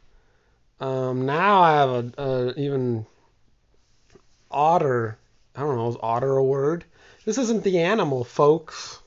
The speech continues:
More odd belief that they exist at the same time, meaning what is the creator? Is it time or is it God? I think it's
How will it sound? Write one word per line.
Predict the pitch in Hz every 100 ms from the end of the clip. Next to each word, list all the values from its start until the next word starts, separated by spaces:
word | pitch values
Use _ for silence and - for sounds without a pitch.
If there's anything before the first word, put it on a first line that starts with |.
| _ - - - _ _ _ _
More | 143 185 214
odd | 190 160 143 139
belief | 147 143 143 151 -
that | 135 127 127 - _ _
they | 147 139 151 143 139 135
exist | 135 131 175 170
at | 156
the | 143
same | - 160 147
time, | 139 160 156 151
meaning | 143 143 135 123 _ _ _ _ _ _
what | 185 165 170
is | 156
the | 151
creator? | - 160 151 147 147 160 165 175 - _ _ _ _ _ _ _ -
Is | 135 135
it | 175 170
time | - 185 185 202
or | 160
is | 143
it | 139 135
God? | 143 139 120
I | 120
think | 123 147
it's | 135